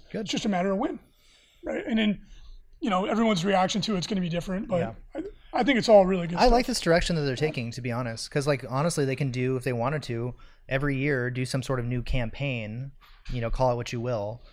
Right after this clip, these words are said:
Speaker 1: advance the story every single year a little
Speaker 2: Yeah.
Speaker 1: bit, and then you can update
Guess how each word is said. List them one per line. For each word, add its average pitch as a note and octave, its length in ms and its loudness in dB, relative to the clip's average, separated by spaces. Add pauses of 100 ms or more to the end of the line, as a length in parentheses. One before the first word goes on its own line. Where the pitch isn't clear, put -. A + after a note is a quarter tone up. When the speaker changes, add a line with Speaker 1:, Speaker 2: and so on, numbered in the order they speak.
(180)
Speaker 1:
advance C3 320 -4
the C3 80 -8
story C3+ 340 -2
every A#2+ 180 -6
single A#2 260 -8
year C3 180 -2
a A#2 60 -2
little C3+ 160 0
Speaker 2:
Yeah. B3+ 80 4
Speaker 1:
bit, A2 240 -4
and B2 100 -2
then B2+ 80 -2
you C3 100 -2
can C3+ 140 -4
update B2 380 -4